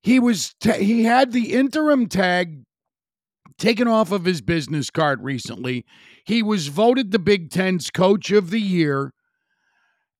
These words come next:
and I've seen and heard almost nothing to give any credence, give any praise to the Northwestern program. And I wonder if that is one hundred percent related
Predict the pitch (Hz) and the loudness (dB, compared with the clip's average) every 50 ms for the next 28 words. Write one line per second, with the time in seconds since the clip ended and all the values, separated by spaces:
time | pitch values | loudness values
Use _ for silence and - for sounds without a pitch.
0 | _ - 202 220 214 214 208 214 208 151 - - - - 220 220 220 220 214 208 | _ -4 -2 0 0 2 2 0 0 -2 -4 -6 -4 -2 -2 0 0 0 0 0
1 | 196 190 175 175 196 202 202 202 196 190 185 185 185 190 196 185 185 185 160 - | 0 0 -2 0 0 2 4 4 4 4 2 2 0 0 2 2 2 2 0 -2
2 | - 165 170 175 196 214 247 262 262 - - 190 175 165 165 175 160 135 - _ | -6 -6 -4 -2 0 2 2 2 2 0 -4 -8 -8 -8 -10 -12 -14 -14 -16 _
3 | _ _ _ _ _ _ _ _ _ _ _ _ _ _ _ _ - - 190 147 | _ _ _ _ _ _ _ _ _ _ _ _ _ _ _ _ -8 -8 -4 2
4 | 233 233 208 180 214 226 247 247 - - - 214 233 226 220 185 165 160 151 - | 2 4 4 4 4 2 2 0 -2 -6 -6 -4 -2 -2 -2 -4 -4 -8 -8 -10
5 | - - - 214 196 226 247 262 269 196 - - 160 208 226 220 202 180 165 165 | -10 -6 -4 -2 -2 0 0 0 0 -2 -4 -4 0 2 2 2 2 2 0 -2
6 | 165 151 - - - _ _ _ _ _ _ _ _ - 226 220 220 208 208 208 | -4 -4 -6 -10 -14 _ _ _ _ _ _ _ _ 0 0 2 2 0 0 0
7 | 214 202 - 185 190 190 180 - - - 214 220 208 - 196 247 262 262 269 196 | 0 -2 -2 -2 -2 -2 -2 -4 -6 -6 -6 -6 -6 -4 0 2 2 2 2 0
8 | 185 185 151 127 113 113 131 156 175 185 196 202 190 175 214 254 277 285 269 208 | -4 -4 -4 -4 -6 -8 -8 -6 -4 -4 -4 -4 -6 -6 -4 -4 -2 -2 -2 -2
9 | 190 185 202 208 202 - - _ _ _ _ _ _ _ _ _ _ _ - - | -2 -2 -2 -2 -4 -6 -12 _ _ _ _ _ _ _ _ _ _ _ -8 -8
10 | - - - 202 202 196 185 185 180 165 127 165 175 180 180 170 151 165 214 254 | -8 -6 -4 -2 -2 0 0 -2 -4 -4 -4 -4 -2 -2 -2 -2 -2 0 0 0
11 | 269 240 285 269 190 - 214 220 175 - - 180 208 202 196 - - 180 180 185 | 0 0 -2 -4 -4 -6 -6 -6 -4 -4 -2 -2 0 0 -2 -4 -6 -4 -2 -2
12 | 180 175 180 185 185 190 185 165 165 147 139 139 143 131 | -2 -2 -2 -2 -2 -2 -2 -2 -2 -4 -4 -4 -8 -10